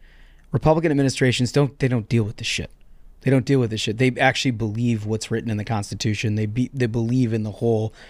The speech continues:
you know, one nation under God thing too. And all of that stuff does not affect the leverage of who's employing whom. If they did, we certainly wouldn't have had Russiagate or Robert Mueller or anything else like that.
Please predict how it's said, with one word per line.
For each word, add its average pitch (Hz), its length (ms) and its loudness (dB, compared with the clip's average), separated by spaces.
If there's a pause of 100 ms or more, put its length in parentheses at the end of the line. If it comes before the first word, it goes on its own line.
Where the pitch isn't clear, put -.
(220)
you 123 120 0
know, 107 220 -2 (220)
one 120 280 0
nation 123 320 -2
under 113 160 -2
God 120 400 0
thing 110 240 -2
too. 120 260 0 (380)
And 151 220 0
all 175 260 6
of 143 100 2
that 135 300 0 (240)
stuff - 920 -2 (240)
does 120 260 2
not 123 380 2
affect - 580 -2
the 120 100 0
leverage 107 840 -2 (340)
of 123 160 0
who's 123 320 0
employing 113 640 0
whom. 113 600 -2 (380)
If 147 160 0
they 135 100 4
did, 151 240 4
we 117 80 0
certainly 123 300 2
wouldn't 113 280 0
have 107 160 -2
had 104 60 -10
Russiagate 113 540 0 (260)
or 110 120 -2
Robert 110 320 2
Mueller 113 640 2
or 117 200 -2
anything 127 380 0
else 117 240 -2
like 110 220 -2
that. - 220 -10